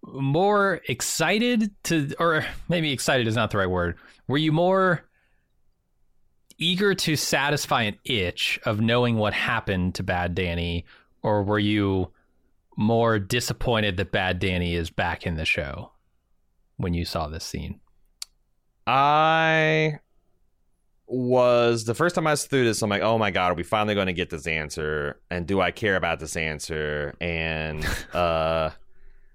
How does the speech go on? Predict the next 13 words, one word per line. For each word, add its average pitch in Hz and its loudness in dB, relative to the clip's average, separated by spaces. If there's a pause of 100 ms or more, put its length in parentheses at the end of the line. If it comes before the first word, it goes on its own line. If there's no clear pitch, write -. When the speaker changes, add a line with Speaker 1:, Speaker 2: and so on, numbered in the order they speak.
(520)
Speaker 2:
I, 139 2
<laughs> - 0
honestly, 185 4
I 156 6
was 151 2
a 131 2
little 117 6
underwhelmed. 85 0 (300)
I 120 2
was 113 0
a 117 2
little 95 2
underwhelmed. 78 -2